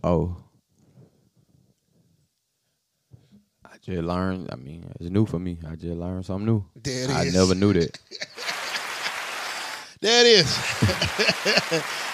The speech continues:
Speaker 2: Hey, man, what can we expect next? What, what's on the horizon for, uh, what's next for Young L A?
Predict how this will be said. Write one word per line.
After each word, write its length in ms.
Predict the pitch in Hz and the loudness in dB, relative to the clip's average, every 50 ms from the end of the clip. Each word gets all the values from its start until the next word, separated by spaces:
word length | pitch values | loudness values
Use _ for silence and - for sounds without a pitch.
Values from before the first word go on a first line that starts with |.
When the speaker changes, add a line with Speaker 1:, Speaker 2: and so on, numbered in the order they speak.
| - - | -2 2
Speaker 2:
Hey, 120 | 202 214 | 2 4
man, 200 | 208 214 214 220 | 4 4 4 6
what 140 | 226 254 247 | 6 6 4
can 140 | - 285 254 | 2 0 0
we 180 | 247 240 233 226 | 0 0 0 0
expect 420 | 202 180 165 180 208 208 190 175 | 0 -2 0 2 2 2 2 0
next? 280 | 185 196 202 185 - 175 | 2 2 2 2 0 0
What, 220 | 196 208 220 - | 2 2 2 2
what's 200 | 208 208 202 - | 0 0 0 0
on 120 | 202 196 190 | -2 -2 -2
the 80 | 185 | -2
horizon 540 | 170 170 165 165 170 180 180 175 160 156 156 | -2 -2 0 2 2 4 2 2 0 -6 -10
for, 200 | 127 147 151 143 - - | -8 -8 -8 -8 -6 -4
uh, 140 | 143 147 143 | -4 -4 -2
what's 240 | 147 160 156 143 | -4 -6 -8 -8
next 200 | 160 156 143 - | -8 -8 -10 -8
for 80 | - 139 | -8 -6
Young 200 | 135 135 127 120 | -6 -6 -4 -4
L 160 | 120 117 113 | -6 -4 -4
A? 100 | 110 95 | -6 -6